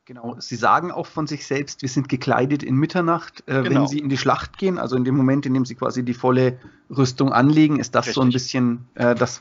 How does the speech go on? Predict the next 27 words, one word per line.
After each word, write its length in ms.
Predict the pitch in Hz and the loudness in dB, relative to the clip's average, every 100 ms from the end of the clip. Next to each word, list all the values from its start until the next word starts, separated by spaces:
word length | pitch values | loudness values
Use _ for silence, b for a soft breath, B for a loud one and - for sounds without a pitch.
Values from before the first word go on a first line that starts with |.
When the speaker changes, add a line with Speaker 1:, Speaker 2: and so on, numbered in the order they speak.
| - | -16
Speaker 1:
wie 260 | 120 131 | -4 -2
sie 140 | 127 127 | 0 -2
sich 220 | 127 127 | -4 -4
selbst 340 | 120 120 - | -2 -2 -2
wahrnehmen 420 | 120 107 131 135 120 | 2 4 4 2 2
und 160 | 117 | -2
sehen, 400 | 123 123 123 - | -2 0 0 -2
also 140 | 107 107 | -10 -10
diese 220 | 107 110 | -8 -8
Kämpfer 420 | - 113 127 117 | -4 -4 0 0
in 80 | 113 | 0
Speaker 2:
Genau. 160 | - | -4
Speaker 1:
ewiger 240 | 110 107 107 | -6 -6 -4
Nacht. 340 | 104 - - _ _ _ _ - | -6 -6 -20 _ _ _ _ -10
Speaker 2:
Richtig. 360 | 139 123 113 _ _ _ _ _ B B B B B B _ _ _ - | -10 -10 -16 _ _ _ _ _ B B B B B B _ _ _ -2
Speaker 1:
Genau, 180 | 175 147 | 2 2
an 140 | 139 | 0
Fähigkeiten, 760 | 127 156 208 - - 208 196 180 | -2 -2 -4 -6 -6 -6 -6 -8
die 60 | |
sie 160 | 151 160 | -6 -8
einzigartig 760 | 175 196 - 214 - - 196 | -8 -10 -10 -12 -10 -8 -6
machen, 400 | 190 180 214 202 | -4 -2 -2 -2
da 100 | 147 | 0
weiß 240 | 131 165 - | 0 -2 -4
ich 80 | 185 | -8
jetzt 220 | 202 - | -6 -6
nicht, 200 | 190 | -6